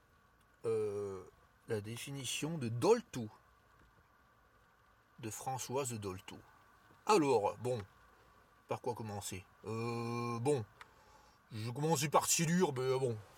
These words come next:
ah, c'est pas très, très grave, c'est une erreur, euh, une débilité extrême, euh, classique, quoi. Donc ici, silure, il mettait quoi ? Il mettait quoi, euh, en quatre-vingt-huit ?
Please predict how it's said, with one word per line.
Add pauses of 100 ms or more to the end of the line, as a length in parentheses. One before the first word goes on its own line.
(240)
ah, (180)
c'est
pas
très,
très
grave,
c'est
une
erreur,
euh, (580)
une
débilité
extrême,
euh,
classique,
quoi. (280)
Donc
ici,
silure,
il
mettait
quoi ?
Il
mettait
quoi,
euh,
en
quatre-vingt-huit ?